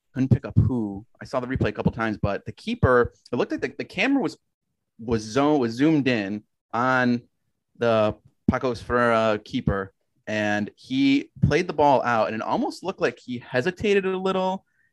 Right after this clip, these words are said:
And when he hesitated just that, like, slight bit, it kinda, like, the ball, like, caught in his hand a little bit. So then the, the, the pass from the keeper went a little, like, higher. He didn't get a nice solid roll to his defender. And then that happened to be, I think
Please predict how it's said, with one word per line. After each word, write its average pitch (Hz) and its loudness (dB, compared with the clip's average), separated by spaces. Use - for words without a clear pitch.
And 123 4
when 127 4
he 123 2
hesitated 190 0
just 147 0
that, 160 0
like, 117 -2
slight 139 -2
bit, 135 2
it - -8
kinda, 143 2
like, 127 -2
the 120 -6
ball, 127 2
like, 120 -2
caught 151 0
in 180 -4
his 151 -4
hand 143 -2
a 113 -2
little 104 -6
bit. 101 -6
So - -6
then 120 2
the, 113 0
the, 107 -2
the 104 -4
pass 175 2
from 143 0
the 120 0
keeper - -10
went 110 -2
a - -2
little, 135 -2
like, 107 0
higher. 143 2
He 127 -2
didn't 123 8
get 120 0
a 110 -2
nice 117 -6
solid 127 4
roll 123 4
to 123 0
his 113 -2
defender. 110 0
And 113 0
then 120 2
that 135 2
happened 139 0
to 123 -2
be, 120 -2
I - -2
think - -10